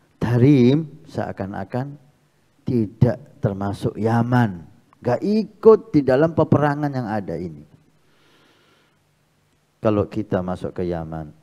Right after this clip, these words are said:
lewat manapun, bertemu golongan manapun yang bertikai itu, ketika kita ngomong, "Bukat Fin, mau kemana?"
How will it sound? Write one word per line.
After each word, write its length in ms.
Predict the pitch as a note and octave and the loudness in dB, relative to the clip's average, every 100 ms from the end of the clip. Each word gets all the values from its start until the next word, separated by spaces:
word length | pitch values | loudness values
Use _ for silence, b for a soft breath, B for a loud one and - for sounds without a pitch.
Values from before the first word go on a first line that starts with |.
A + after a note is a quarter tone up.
| - | -10
lewat 640 | A2 A#2+ A2+ A#2+ - - | -4 0 2 0 -2 -10
manapun, 720 | G2 G2 G2 F#2+ - F2 D#2+ E2 | -6 -6 -4 -6 -4 -4 -2 -2
bertemu 560 | G2+ - A#2 B2 C3 | -2 -2 -4 -4 -6
golongan 560 | G#2+ G2+ G2+ G#2+ A#2+ A2+ | 2 4 4 4 0 -2
manapun 640 | G#2 G#2+ A2 A2+ - G2+ | -2 0 0 0 0 -4
yang 80 | G2 | -4
bertikai 560 | G2 F#2+ A#2 B2 G#2+ A2+ | -4 -2 -2 -2 -2 2
itu, 240 | E3 E3+ B B B | 0 0 B B B
ketika 540 | - F#2+ - G2+ F#2+ F#2 - _ _ _ _ - | -12 -8 -6 -4 -4 -6 -16 _ _ _ _ -12
kita 260 | G#2+ - F2+ | -10 -6 -6
ngomong, 400 | F#2 F2 F2 E2 D2+ b b b b _ _ _ | -6 -6 -8 -10 -14 b b b b _ _ _
"Bukat 240 | F2+ A2+ - | -4 -2 0
Fin, 240 | B2 G#2+ | 0 0
mau 160 | G#2+ A2 | -2 -2
kemana?" 480 | A2+ A#2+ A2+ F2 | 0 0 0 -4